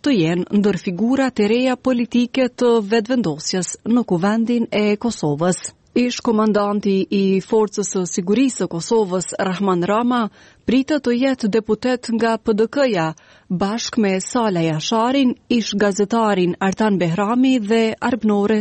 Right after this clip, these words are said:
Salihun. Jashtë kuvendit, pas shtatë mandateve si deputet, mbeti Gjavit Haliti i P D K-s,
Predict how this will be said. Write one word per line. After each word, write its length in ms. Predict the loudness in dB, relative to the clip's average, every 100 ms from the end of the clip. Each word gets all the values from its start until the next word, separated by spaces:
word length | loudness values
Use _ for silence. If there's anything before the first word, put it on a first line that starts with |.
| 0
Salihun. 640 | 0 0 -4 0 0 0 -4 _
Jashtë 400 | 0 0 -2 -2
kuvendit, 580 | 0 2 0 2 0 -2 -2
pas 240 | -2 -2
shtatë 640 | -4 -10 -10 -2 -2 0 2
mandateve 720 | 2 2 0 -2 0 0 0
si 240 | 0 0
deputet, 720 | 2 -2 -4 -4 -2 -4 -6 -2
mbeti 480 | 0 2 0 0 0
Gjavit 400 | 0 0 -2 -2 -2
Haliti 480 | 0 0 0 -2 -2
i 240 | 0 -2 0
P 160 | 0
D 80 | 0
K-s, 400 | 0 -2 -2 -6